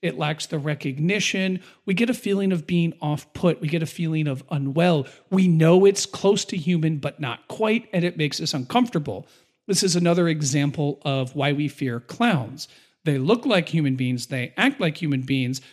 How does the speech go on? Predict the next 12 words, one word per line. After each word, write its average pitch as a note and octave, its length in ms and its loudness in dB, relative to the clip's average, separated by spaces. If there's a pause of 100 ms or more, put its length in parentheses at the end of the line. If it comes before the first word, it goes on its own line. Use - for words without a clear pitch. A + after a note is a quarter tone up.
(120)
You F3 140 0
can D3+ 180 -4
see C4 300 6
a A3+ 60 4
face, D#3 360 0
but - 260 -2
their D3+ 140 -2
face D3 340 -2
is D#3+ 140 -4
really C3+ 300 -2
completely C#3+ 560 -4
covered. F#3 480 2